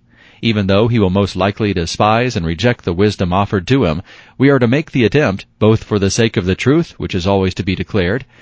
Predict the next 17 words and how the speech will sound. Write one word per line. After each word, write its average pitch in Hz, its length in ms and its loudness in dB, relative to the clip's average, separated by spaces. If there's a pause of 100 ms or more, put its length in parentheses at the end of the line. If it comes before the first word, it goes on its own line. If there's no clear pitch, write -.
(220)
and 139 180 -4
for 139 100 0
the 110 120 0
sake 110 260 0
of 92 80 0
those 104 240 2
listening, 98 580 -2 (140)
that - 140 -2
they 117 120 4
may 110 160 2
see 120 180 0
the 107 120 2
difference 107 380 0
between 107 360 -2
wisdom 113 400 0
and 101 220 -2
folly, 85 480 -2